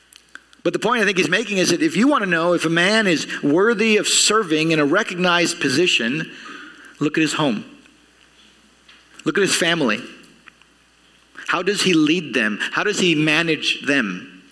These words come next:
Spiritually, financially, relationally, what kind of leader is he?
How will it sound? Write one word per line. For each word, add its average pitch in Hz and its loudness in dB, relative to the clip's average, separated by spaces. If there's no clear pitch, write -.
Spiritually, 185 2
financially, 175 2
relationally, 175 0
what 175 0
kind 208 0
of 160 -4
leader 175 2
is 170 0
he? 107 -2